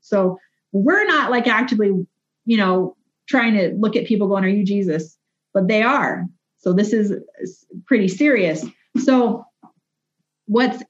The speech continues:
what he's saying right here is, um, "When that day shall come that they shall believe in Christ and worship the Father in his name with pure hearts and clean hands and look forward no more for another Messiah. And then at that time,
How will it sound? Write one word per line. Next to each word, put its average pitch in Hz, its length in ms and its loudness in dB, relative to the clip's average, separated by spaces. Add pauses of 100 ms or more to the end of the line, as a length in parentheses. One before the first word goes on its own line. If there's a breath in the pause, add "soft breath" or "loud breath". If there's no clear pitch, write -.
what 220 200 2
he's 254 340 0
saying 285 280 2
right 233 160 0
here 208 260 0
is, 185 460 0 (640)
um, 190 480 2 (880)
"When 226 220 2
that 196 160 2
day 247 160 2
shall 294 200 0
come 277 280 2
that 196 100 0
they 220 100 4
shall 214 220 0
believe 202 340 4
in 277 160 2
Christ 208 560 -2 (400)
and 185 200 2
worship 247 460 0
the 330 120 0
Father 262 300 0
in 254 80 4
his 254 200 2
name 240 340 2
with 190 180 -2
pure 262 180 -2
hearts 254 240 0
and 214 100 0
clean 233 220 0
hands 233 180 2
and 202 100 0
look 226 180 -2
forward 233 280 0
no 214 100 2
more 214 220 0
for 214 120 -4
another 240 320 2
Messiah. 190 400 -2
And 180 360 2
then 320 280 2
at 339 140 0
that 208 200 -2
time, 185 420 -2